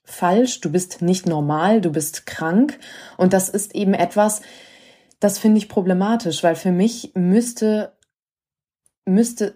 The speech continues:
oder ist es an der Zeit, dass eben eine Art von Perspektivwechsel stattfindet, dass wir eben begreifen, es ist eine andere Art, wie das Hirn funktioniert. Das kann natürlich bedeuten, dass es hier und da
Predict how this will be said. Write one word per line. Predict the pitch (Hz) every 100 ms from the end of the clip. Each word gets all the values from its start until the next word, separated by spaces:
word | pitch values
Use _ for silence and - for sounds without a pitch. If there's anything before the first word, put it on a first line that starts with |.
| -
oder | 180 175
ist | - 240
es | 202
an | - 170
der | 160
Zeit, | - 202 180 190
dass | 190 160 - - -
eben | 185 185
eine | 175 165 175
Art | 170 185
von | - 185 180 185
Perspektivwechsel | 185 190 - 190 - 254 247 156 151 -
stattfindet, | 139 - 143 - - 143 143
dass | 165 156
wir | 185 -
eben | 190
begreifen, | 165 160 147 170 202 262 302 - _ _ _ _ _ -
es | 185
ist | - 185 226 - - _ _ _ _ _ _ _ _ -
eine | 170 165 147
andere | 170 175 202 240 240 -
Art, | 147 160 254 -
wie | 170 196
das | 240 240
Hirn | - 190 196
funktioniert. | 196 226 220 - 247 226 151 139 -
Das | 165 -
kann | - 254 294
natürlich | 185 170 - 180 165 -
bedeuten, | 147 190 233 240 156 151 151
dass | 160 151 - _ _
es | - -
hier | - 226 220
und | 165
da | 180 175 190